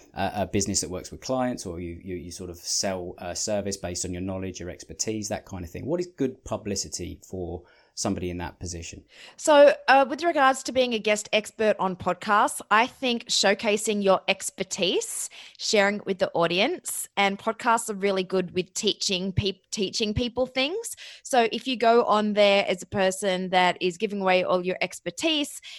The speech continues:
Speaker 2: then that posi-, gives you expert status, it gives you exposure, um, it helps build relationships, it helps spend time with people, you get the S E O from the show notes.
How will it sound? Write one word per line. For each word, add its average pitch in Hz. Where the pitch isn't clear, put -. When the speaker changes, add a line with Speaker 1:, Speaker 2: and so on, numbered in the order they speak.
Speaker 2:
then 208
that 202
posi-, 196
gives 190
you 170
expert -
status, 240
it 185
gives 185
you 180
exposure, 214
um, 185
it -
helps 196
build 185
relationships, 208
it 202
helps 196
spend 185
time 220
with 214
people, 208
you 190
get 190
the 190
S 208
E 208
O 185
from 185
the 170
show 214
notes. 208